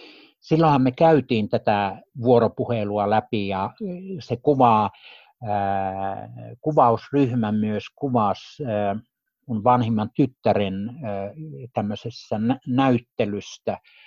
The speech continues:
kuvasi sitä ja siinä myös hahmotettiin tavallaan sitä sukupolvelta toiselle menevää. Mä, mä muistan sen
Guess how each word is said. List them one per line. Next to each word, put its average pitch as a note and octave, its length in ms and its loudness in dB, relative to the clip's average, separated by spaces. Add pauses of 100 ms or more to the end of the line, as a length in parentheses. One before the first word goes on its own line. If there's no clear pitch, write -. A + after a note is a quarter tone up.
(680)
kuvasi C3 500 2
sitä G2+ 760 0 (800)
ja B2 260 2
siinä C3+ 460 2
myös A#2+ 320 0
hahmotettiin A2+ 960 -2
tavallaan G2 580 -2
sitä F#2+ 600 -8
sukupolvelta G2+ 1080 -6
toiselle G2+ 800 -2 (720)
menevää. F#2+ 560 -4
Mä, A2 160 0
mä C3 320 0
muistan B2 840 -2
sen A2 600 -4